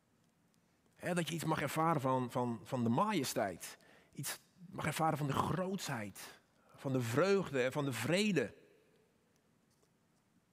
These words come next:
Dat je de heiligheid van God mag ervaren in jouw leven.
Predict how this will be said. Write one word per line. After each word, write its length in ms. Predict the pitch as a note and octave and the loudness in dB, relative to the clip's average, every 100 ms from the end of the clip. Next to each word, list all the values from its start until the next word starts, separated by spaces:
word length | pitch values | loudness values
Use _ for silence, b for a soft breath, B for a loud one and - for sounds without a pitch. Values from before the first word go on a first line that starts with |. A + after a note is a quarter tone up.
| _ - | _ -14
Dat 260 | E2 B2+ | -6 -4
je 60 | B2 | 0
de 100 | A#2 | 0
heiligheid 540 | C3+ A3 F3 C3+ A2+ | 2 2 0 0 -2
van 120 | - | -4
God 220 | - B2+ A2+ | -2 -2 0
mag 180 | G#2+ | -2
ervaren 380 | A2+ G2+ A2 G#2+ | -2 -4 -2 0
in 60 | A2+ | 0
jouw 140 | A2 | 2
leven. 400 | A2 G#2 A2+ F2 | 2 2 -2 -6